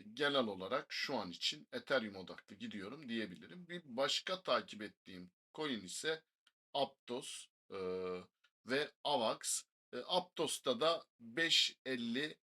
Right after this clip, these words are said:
ile altı kırk arasında bir şey görüyoruz.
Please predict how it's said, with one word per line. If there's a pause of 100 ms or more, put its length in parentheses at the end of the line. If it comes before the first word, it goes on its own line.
(320)
ile (100)
altı
kırk
arasında
bir (260)
şey
görüyoruz.